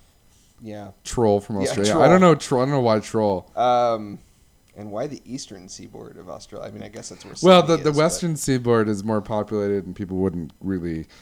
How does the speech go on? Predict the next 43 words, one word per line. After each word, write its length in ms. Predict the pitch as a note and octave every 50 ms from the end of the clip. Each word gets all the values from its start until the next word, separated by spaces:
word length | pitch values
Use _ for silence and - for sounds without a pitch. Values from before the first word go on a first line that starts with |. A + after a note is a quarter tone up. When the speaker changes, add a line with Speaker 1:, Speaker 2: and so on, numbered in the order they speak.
| - - - _ _ _ _ _ - -
Speaker 2:
like, 240 | E2 E2 D#2+ G2 G2
Speaker 1:
Yeah. 60 | G2
Speaker 2:
expect 720 | - F#2 - - - - B2 G#2+ G2 - - - - - - _ _ _ _ _ _ _ _ _ _ _ _ -
a 60 | G#2
Mel-, 280 | G#2+ G#2 F#2+ - G2
you 100 | A2+ A2 G#2
know, 120 | G2 F#2+
a 40 | F#2
troll 320 | - - A2+ G#2 G2+ G#2
in 100 | G2+ G2
Melbourne. 420 | G2 F#2+ G2 G2 G#2 G#2 G#2 G#2+ G#2+
The 60 | A2 A2+
eastern, 440 | B2 C#3+ - - - A#2 G#2 G2 - - - -
you 100 | A2 G2
know, 100 | F2 D#2
coast. 320 | - - F#2+ E2+ D#2 - _ _ - -
Who 100 | C#3 C#3
Speaker 1:
Yeah. 140 | C#3+ B2+ G#2+
Speaker 2:
knows 100 | F#2+ D#2+
what's 140 | C#2+ -
going 180 | - F2 F2 E2+
on 140 | D#2 D2+ D2+
over 140 | D2+ D2+ D2+
there? 120 | C#2+ C#2+
Speaker 1:
I 40 | D#3+
mean, 200 | F#3+ F#3+ F3+ D#3+
Sydney's 480 | - - - G#3 G3 B2 A#2 A#2 C3 -
down 320 | A2+ G#2+ G#2 G#2+ G#2+ A2
toward, 220 | - - G#2+ G#2+ G#2+
like, 160 | G#2+ A2 -
the 60 | G#2+
bottom, 340 | G2+ G#2 G2+ G#2 G2+ F#2+ F#2
I 80 | F2 F2
guess. 240 | E2+ E2 F2+ - -
So 320 | - - G#2 G2+ G2+ A2 - - - -
Speaker 2:
on 100 | C#3+ F3
the 80 | F#3 D#3+
west, 300 | D3 C#3 B2+ - - - - _ _ -
on, 160 | C3 C3+ -
on, 160 | - C3 -
on 260 | A2+ B2+ C3 C3+ - -
west 340 | - A#2+ A#2+ G#2 E2+ - -
side. 220 | E2 D#2 E2 A#2+